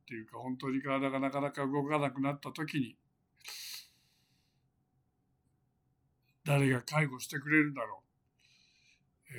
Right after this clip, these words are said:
えー、誰が私を支えてくれるのかなって思うと、正直、えー、子供もいませんし、少し不安になってしまいます。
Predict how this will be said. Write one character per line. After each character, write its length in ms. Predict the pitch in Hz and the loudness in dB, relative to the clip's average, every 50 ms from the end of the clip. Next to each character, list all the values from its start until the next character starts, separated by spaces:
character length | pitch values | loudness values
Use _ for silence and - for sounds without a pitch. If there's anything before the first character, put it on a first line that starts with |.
| 120 113 | -12 -10
え 20 | 110 | 0
ー、 40 | |
誰 260 | 120 143 139 143 143 127 | 4 6 8 10 10 8
が 200 | 127 120 117 - _ _ _ | 8 4 0 -8 _ _ _
私 380 | - - - 135 117 - - | -20 -10 -10 -8 -6 -4 -4
を 60 | 143 131 | -4 -6
支 140 | - - 123 - - 135 | -6 -6 -8 -6 0 0
え 80 | 135 131 | 0 0
て 100 | - 139 | 0 -8
く 100 | - 147 | -4 2
れ 80 | 151 156 | 4 4
る 80 | 160 | 6
の 100 | 156 151 | 4 2
か 160 | 135 - 139 | 2 0 0
な 320 | 139 151 160 165 170 165 165 | 4 6 8 8 8 6 4
っ 80 | 156 _ _ | 2 _ _
て 220 | - 113 110 - _ _ _ _ _ _ _ _ _ _ _ _ _ - | -16 -16 -16 -16 _ _ _ _ _ _ _ _ _ _ _ _ _ -2
思 280 | 139 143 147 139 127 | 4 6 6 6 6
う 60 | 123 | 4
と、 340 | - - 120 113 113 - - _ _ _ _ _ _ _ _ _ _ _ | 0 -2 -2 -2 -2 -4 -8 _ _ _ _ _ _ _ _ _ _ _
正 280 | - - - 175 180 185 | -10 2 4 6 8 8
直、 120 | 185 185 180 _ - - 123 - - _ _ _ _ _ _ _ _ _ _ _ _ - | 6 4 -2 _ -8 -8 -8 -10 -14 _ _ _ _ _ _ _ _ _ _ _ _ -16
え 260 | 139 123 110 110 110 113 | -14 -12 -12 -12 -14 -16
ー、 40 | _ _ | _ _
子 120 | - 135 | -6 -4
供 260 | 113 139 127 123 120 120 | 0 0 2 2 2 2
も 120 | 120 123 | 2 2
い 60 | 123 | 2
ま 140 | 127 143 143 | 4 4 4
せ 140 | 139 156 160 | 4 6 6
ん 80 | 147 | 6
し、 180 | 135 - - - - _ _ _ _ | 6 4 -2 -16 -20 _ _ _ _
少 280 | - - - - 220 | -20 -6 2 4 4
し 280 | 214 214 226 139 143 - _ _ | 4 4 0 -4 -6 -6 _ _
不 120 | _ 151 139 | _ -2 0
安 120 | 131 131 | 2 2
に 100 | 135 131 | 4 4
な 120 | 131 135 131 | 2 2 0
っ 60 | 135 | -4
て 120 | - 131 | -10 -12
し 160 | - - 156 | -12 -10 -8
ま 80 | 127 117 | -8 -6
い 40 | 117 | -6
ま 140 | 113 120 120 | -6 -8 -8
す。 160 | - - | -12 -18